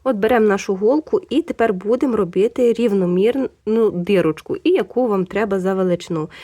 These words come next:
Х-, хочете більшу, берете грубшу голку, хочете меншу, берете меншу.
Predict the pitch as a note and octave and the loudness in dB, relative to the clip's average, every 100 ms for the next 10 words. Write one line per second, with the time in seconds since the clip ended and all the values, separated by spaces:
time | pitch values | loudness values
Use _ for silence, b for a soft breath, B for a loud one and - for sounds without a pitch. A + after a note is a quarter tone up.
0 | B - - - - G3+ - D#4+ E4 E4 | B -6 -6 -6 -12 -6 -2 0 0 -2
1 | B3 C#4 F4+ B3 F#3+ F#3 A3 - A3 G#3 | 0 2 2 0 0 0 0 0 -2 -2
2 | A3+ - F3+ F3 E3 F#3+ - - - C#4 | -2 -4 0 0 0 -4 -2 -4 -4 -2
3 | C4 C4+ C#4+ G3+ F#3 G3 A3 F#3+ E3 D#3+ | 0 0 -2 -2 -2 -2 -2 -2 -2 -4
4 | - | -8